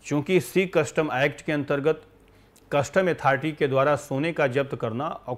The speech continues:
कस्टम अथॉरिटी कोर्ट न्यायालय के रूप में कार्य नहीं किया है, इसलिए, इसलिए यह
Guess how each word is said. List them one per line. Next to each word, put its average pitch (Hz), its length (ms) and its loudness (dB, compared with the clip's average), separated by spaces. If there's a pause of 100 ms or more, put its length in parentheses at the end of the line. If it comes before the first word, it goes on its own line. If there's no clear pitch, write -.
(100)
कस्टम 147 280 -4
अथॉरिटी 127 500 -2 (400)
कोर्ट 165 320 2
न्यायालय 139 340 2
के 160 120 -4
रूप 147 180 -2
में 147 120 -2
कार्य 139 260 2
नहीं 151 160 -2
किया 101 200 -8
है, 82 200 -14 (540)
इसलिए, 156 580 -2 (1120)
इसलिए 165 580 0
यह 147 200 2